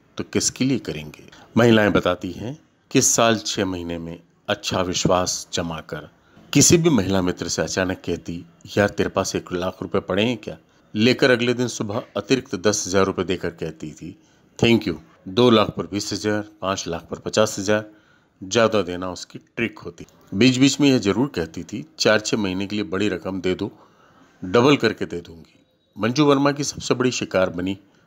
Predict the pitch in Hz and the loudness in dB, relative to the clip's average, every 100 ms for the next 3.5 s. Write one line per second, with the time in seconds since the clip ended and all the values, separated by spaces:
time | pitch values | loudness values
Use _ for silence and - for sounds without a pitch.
0 | _ 92 92 95 95 - 85 71 67 - | _ -6 -2 -2 -2 -4 -6 -8 -12 -16
1 | - - _ 104 123 139 131 - 110 - | -20 -20 _ 4 8 10 8 6 0 0
2 | 104 - 90 82 - 87 87 87 90 82 | 0 0 -4 -4 -8 -6 -4 -4 -6 -8
3 | 87 82 85 82 90 | -8 -8 -12 -10 -12